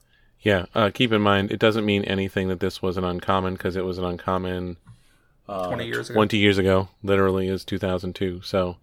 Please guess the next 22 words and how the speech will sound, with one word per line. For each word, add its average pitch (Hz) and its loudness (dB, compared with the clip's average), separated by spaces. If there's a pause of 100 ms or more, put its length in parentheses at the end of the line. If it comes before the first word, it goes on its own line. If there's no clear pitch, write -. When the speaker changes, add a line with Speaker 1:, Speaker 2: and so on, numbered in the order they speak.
(580)
Speaker 1:
uh, 98 4
if - -2
you've 107 0
got 110 4
one 110 0
or 110 0
two 117 -2
laying 110 2
around, 110 2
good 107 0
job. 110 2
Uh, 92 2
it's - -4
only 104 4
in 98 2
fifteen 101 -2
hundred 95 0
E 95 -2
D 92 0
H 92 0
decks, 95 -2
so 90 -2